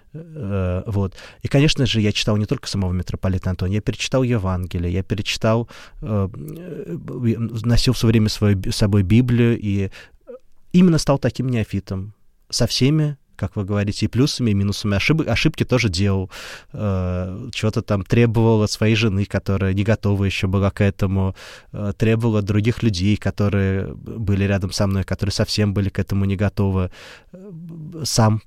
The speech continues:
в, в, в собственной неофитской жизни совершал какие-то, э, видел, эм, какие-то, как мне казалось, знаки,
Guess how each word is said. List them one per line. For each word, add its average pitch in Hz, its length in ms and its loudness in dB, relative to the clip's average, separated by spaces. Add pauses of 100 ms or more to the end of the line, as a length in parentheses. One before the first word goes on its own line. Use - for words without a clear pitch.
(200)
в, - 220 -14
в, - 160 -6
в - 80 -6
собственной 127 500 4
неофитской 113 500 2
жизни 104 300 2
совершал 101 440 0
какие-то, 98 680 -2 (380)
э, 156 340 -14 (480)
видел, 123 580 4 (340)
эм, 120 1160 -6 (240)
какие-то, 120 420 0
как - 200 -4
мне 110 100 0
казалось, 113 680 0 (360)
знаки, 120 760 4